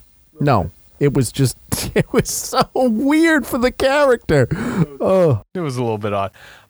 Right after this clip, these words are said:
Speaker 2: But it, it's just a weird dynamic. I mean, looking at the two series, right?
Speaker 1: Yeah.
Speaker 2: Because, in a way,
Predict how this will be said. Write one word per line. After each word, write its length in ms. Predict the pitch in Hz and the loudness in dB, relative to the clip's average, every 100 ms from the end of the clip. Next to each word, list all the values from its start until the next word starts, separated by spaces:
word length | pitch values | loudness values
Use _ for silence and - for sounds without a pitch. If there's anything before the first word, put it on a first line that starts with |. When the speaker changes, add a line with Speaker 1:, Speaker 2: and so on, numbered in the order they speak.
| - | -6
Speaker 2:
But 120 | - | -4
it, 180 | 254 247 | -4 -4
it's 160 | 254 | -6
just 160 | 330 311 | -6 -4
a 60 | 277 | -4
weird 460 | 214 220 208 170 - _ _ _ | -2 -2 -2 -4 -10 _ _ _
dynamic. 720 | 160 151 143 135 107 92 - | -2 -2 -2 -4 -4 -8 -10
I 60 | 123 | -8
mean, 280 | 127 123 127 | -6 -6 -4
looking 260 | 135 147 | -4 -4
at 120 | 123 | -6
the 80 | 120 | -6
two 400 | 113 123 110 107 - | -8 -8 -8 -12 -16
series, 600 | - 120 87 71 65 - | -12 -10 -10 -12 -18 -10
right? 300 | 107 117 123 _ _ _ _ _ _ _ _ - | -6 -4 -6 _ _ _ _ _ _ _ _ 0
Speaker 1:
Yeah. 220 | 98 87 | 2 4
Speaker 2:
Because, 440 | 151 175 160 - - _ _ _ _ _ _ _ _ | 2 0 -2 -6 -14 _ _ _ _ _ _ _ _
in 140 | 262 | -4
a 80 | 285 | 0
way, 480 | 202 214 269 147 101 | 0 0 0 -2 -6